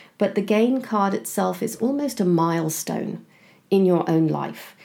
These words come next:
And I think the fact that it stayed, it was the card that stayed behind in the shuffle, for me, that's the underline. That this,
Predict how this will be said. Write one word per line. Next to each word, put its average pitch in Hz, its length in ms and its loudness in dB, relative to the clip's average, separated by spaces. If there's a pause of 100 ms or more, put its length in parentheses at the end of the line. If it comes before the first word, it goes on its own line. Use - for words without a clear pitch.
(260)
And 175 120 2
I 170 80 0
think 220 240 -2
the 190 80 -6
fact 240 320 -6
that 254 100 -6
it 226 160 -4
stayed, 202 720 -2
it 185 100 -2
was 175 140 -2
the 180 80 -4
card 190 320 -4
that - 120 -6
stayed 170 300 0
behind 165 380 -2
in 165 80 0
the 151 80 -2
shuffle, - 500 -6 (240)
for 185 120 0
me, 180 220 4
that's 175 320 -2
the 170 160 -2
underline. 160 640 -6 (360)
That 190 280 0
this, 208 440 -2